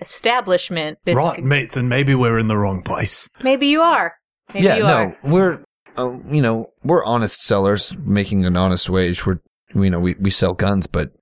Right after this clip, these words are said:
Speaker 3: I don't think that you can judge us for that. You're s-, you're selling guns as well.
Speaker 2: It's all right
Speaker 3: All
Speaker 2: as
Speaker 3: of our guns have
Speaker 2: Mandalorians
Speaker 3: papers.
Speaker 2: to sell guns.
Speaker 1: All of your guns have papers?
Speaker 3: Absolutely.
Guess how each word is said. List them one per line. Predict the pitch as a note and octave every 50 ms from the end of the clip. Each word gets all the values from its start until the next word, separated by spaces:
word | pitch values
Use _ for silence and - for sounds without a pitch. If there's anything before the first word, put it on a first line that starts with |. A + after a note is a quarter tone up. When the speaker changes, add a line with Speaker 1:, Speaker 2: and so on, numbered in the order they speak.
| _ -
Speaker 3:
I | - - - - - - A2
don't | A2 F#2
think | G#2+ G2+ -
that | - -
you | F#2+ G2+
can | - F#2+ E2+
judge | E2+ F2 G2 F#2+ G2+ F#2+ G2+
us | F#2 - -
for | - G2
that. | E2+ F#2+ A2 - - F2
You're | F2 A2
s-, | - - - -
you're | - C#3
selling | C3 - - - F2+ G2 F#2 F#2+
guns | G#2 G#2 G#2+ G#2+ G#2
as | G2 - -
well. | G#2+ B2+ A#2 D#2 D2+ - - _ _
Speaker 2:
It's | C3+ B2+ - -
all | D#3 C3 B2+
right | C3 C3+ C#3+ C#3+ D3+
Speaker 3:
All | E3+
Speaker 2:
as | G#3+ A#3
Speaker 3:
of | G3+
our | F#3+ D3 C#3+
guns | D3+ C#3+ C#3+
have | D3+ C3+ D#3
Speaker 2:
Mandalorians | E3 E3+ E3+ D#3+ D3 C3
Speaker 3:
papers. | D#3 D#3+ F#3 F#3 - -
Speaker 2:
to | - A#2
sell | - - B2+ G#2+ G#2 G2
guns. | - - G2 F2+ E2+ - C#3
Speaker 1:
All | G3+ G3+ G#3 G#3+
of | A3
your | A3+ A#3 A3
guns | A#3 A3+ A3+ A3+
have | B3 A3
papers? | - B3+ A#3 A#3 B3 C#4 F#3+ G3 -
Speaker 3:
Absolutely. | G#3+ A#3 - - C#4+ D4 E4 - - A2+ E2 C#2+